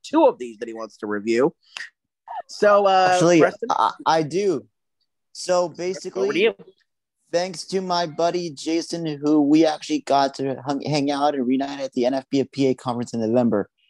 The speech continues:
Speaker 2: He gave me a radio idea. So he has a Sangean H D R H D radio, and he let me explore it and things. So I said, "Hmm,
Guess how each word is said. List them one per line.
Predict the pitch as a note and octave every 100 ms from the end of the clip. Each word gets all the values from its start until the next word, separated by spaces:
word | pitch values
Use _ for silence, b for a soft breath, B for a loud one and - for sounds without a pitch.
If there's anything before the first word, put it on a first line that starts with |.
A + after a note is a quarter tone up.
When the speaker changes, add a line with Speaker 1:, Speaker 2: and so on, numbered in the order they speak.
| _ _
Speaker 2:
He | D#3+
gave | C3+ C3+ C3+
me | D3
a | C3+
radio | C3 C#3+ D#3+ C#3+
idea. | A2 F#2 F#2 C2 _ _ _ _ _ _ _ _ -
So | B2+
he | B2 E3
has | D#3
a | C#3+
Sangean | - C#3+ C#3+ D3 C#3 C#3 -
H | C3 C3 -
D | C3 C#3
R | B2 B2 -
H | A2 B2+ -
D | A#2 B2+ A#2
radio, | A#2 A#2 A#2+ A2 A2 _ _ _ _ _ _ _ _
and | G2+ A2 - _ _ _ _ _ _
he | - B2+
let | B2 B2
me | B2 A#2+
explore | A#2+ - - _ A#2 A2+
it | A2
and | G#2+
things. | G#2 G#2 B2
So | -
I | G#2+
said, | G#2+ A2+ A2 A3+ G#4 A4
"Hmm, | A2